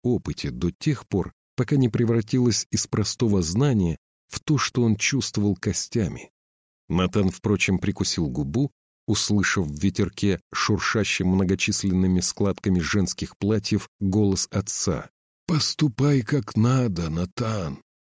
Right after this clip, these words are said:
Поступай как надо!" Он в замешательстве потер затылок. Что значит "как надо"? Как надо кому? Женщина уже сошла с травы на мостовую, вытянув перед собой руки,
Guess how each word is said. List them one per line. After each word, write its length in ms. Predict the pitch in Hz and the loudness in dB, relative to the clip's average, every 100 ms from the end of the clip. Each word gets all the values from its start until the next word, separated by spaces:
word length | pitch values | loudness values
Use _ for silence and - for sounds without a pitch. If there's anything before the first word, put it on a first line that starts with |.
| _ | _
Поступай 800 | 202 156 - 165 143 165 165 139 - | -2 -2 0 0 0 0 0 0 -2
как 320 | 139 110 - | -6 -4 0
надо!" 680 | 95 95 82 - - - _ _ _ _ _ _ _ | 0 0 -4 -8 -12 -14 _ _ _ _ _ _ _
Он 220 | 107 101 | 0 2
в 40 | 82 | 2
замешательстве 920 | 107 110 101 - - 139 120 - 123 | 2 2 2 -2 -2 -2 -2 0 -2
потер 320 | 117 113 117 | 0 0 0
затылок. 720 | 104 113 107 76 - - - _ _ _ _ _ - | 0 -2 -2 -6 -6 -14 -20 _ _ _ _ _ -6
Что 380 | - - 120 | -4 0 -2
значит 600 | - 78 78 - - - - _ _ _ | -2 -4 -6 -4 -6 -8 -20 _ _ _
"как 280 | - 69 - | -4 -4 -4
надо"? 480 | 78 90 - - - _ _ _ _ _ _ - | -4 -4 -6 -10 -14 _ _ _ _ _ _ -6
Как 260 | 80 - | -6 -2
надо 400 | 90 95 95 80 | 0 0 0 -4
кому? 520 | - 101 92 104 - - _ _ _ _ _ - | -4 -2 2 0 -2 -8 _ _ _ _ _ -4
Женщина 640 | 90 135 160 - 147 143 - | 2 4 4 4 2 2 2
уже 300 | 127 113 131 | -2 2 0
сошла 560 | - 120 - 120 101 78 | 2 0 0 0 0 0
с 100 | - | -2
травы 320 | 95 82 87 | 0 0 2
на 140 | 92 | 2
мостовую, 640 | 101 - 139 139 160 151 131 _ _ | 2 0 -2 2 4 2 0 _ _
вытянув 600 | - 101 101 113 117 - | -2 2 2 2 2 2
перед 240 | 117 95 | 0 0
собой 380 | - 98 87 113 | 0 0 2 2
руки, 480 | 135 123 - 117 | 4 0 -2 -10